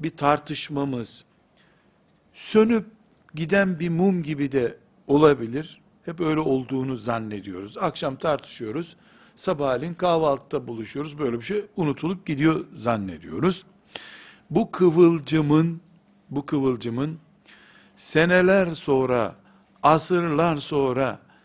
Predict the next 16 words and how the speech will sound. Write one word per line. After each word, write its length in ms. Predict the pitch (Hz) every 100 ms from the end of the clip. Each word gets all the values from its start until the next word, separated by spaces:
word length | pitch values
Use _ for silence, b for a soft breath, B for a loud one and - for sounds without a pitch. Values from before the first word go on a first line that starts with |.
| b b b -
yüzlerce 680 | 135 156 135 190 170 165
müminin 720 | 151 156 190 156 151 175 160 117 b b b b -
birbirine 760 | 127 160 151 156 156 156 170
girip 500 | 147 135 139 160 156
birbirini 500 | 139 147 139 147 156
öldüreceği 1120 | 147 139 143 139 147 147 139 127 147 165 135 113
bir 120 | - -
olaya 640 | 165 170 147 156 190 196 - _ -
dönüşür 520 | 160 151 127 - 90
mü? 260 | 85 80 - _ _ _ _ _ _ _ _ _ _ _ b b b b b
Kaderi 440 | - 160 185 208 165
bilmediğimize 800 | 208 196 175 139 135 120 110 113
göre, 260 | 120 113
yarını 580 | 120 147 165 175 185 151
bilmediğimize 840 | 180 180 156 131 127 117 107 107
göre 400 | 101 104 120 180